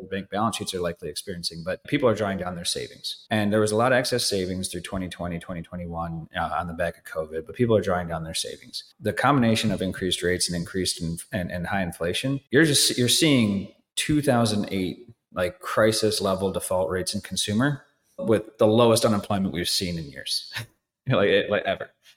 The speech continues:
Usually you're going to see increased defaults with increased unemployment. You're seeing increased defaults and there hasn't even been a move in, in unemployment. So I think that the, the risk that I think everyone here is,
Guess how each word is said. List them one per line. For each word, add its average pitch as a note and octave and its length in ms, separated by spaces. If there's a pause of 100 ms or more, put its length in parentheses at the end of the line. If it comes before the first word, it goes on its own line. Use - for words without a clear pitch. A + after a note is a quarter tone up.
(260)
Usually C3 520
you're A2 160
going A#2 260
to A2+ 120
see F#2 500
increased G#2+ 760
defaults G#2+ 520
with G#2+ 140
increased G2+ 400
unemployment. D#2+ 560 (120)
You're B2+ 140
seeing C#3+ 200
increased B2+ 320
defaults B2 340
and G#2+ 80
there G2+ 80
hasn't A2 280
even G2+ 160
been A2+ 220
a G2 80
move G#2 320
in, F2 120 (100)
in G2 100
unemployment. E2 480
So G2+ 100
I A2 40
think E3 160
that G#2+ 180
the, G#2+ 180
the G2 120
risk C3 300
that - 80 (200)
I G#2 80
think G#2+ 140
everyone A2+ 380
here A2+ 260
is, F#2+ 340